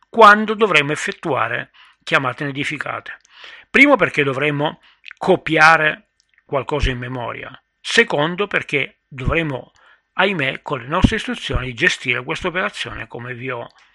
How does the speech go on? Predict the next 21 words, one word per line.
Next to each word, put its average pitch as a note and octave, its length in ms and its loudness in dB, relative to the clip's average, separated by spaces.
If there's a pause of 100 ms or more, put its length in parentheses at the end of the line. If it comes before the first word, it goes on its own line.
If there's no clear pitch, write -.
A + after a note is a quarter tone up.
(260)
appena, A2+ 480 -8
appena G#2+ 320 -14
detto. - 420 -18 (100)
Faccio D3+ 300 -2
cenno C3+ 680 -2 (120)
a E3+ 160 2
un F3 140 0
ulteriore F3+ 580 4
problema B2+ 600 -2
che - 100 -14
dobbiamo B2+ 300 -4
tenere A#2+ 260 -6
in A2+ 120 -16
conto, B2 560 -14 (960)
ed - 140 2
è - 20 2
il D3 80 -2
seguente. C3 800 -6 (1400)
Immaginate G3+ 1000 2 (420)
che, E3 480 -2
ehm, C3 720 -12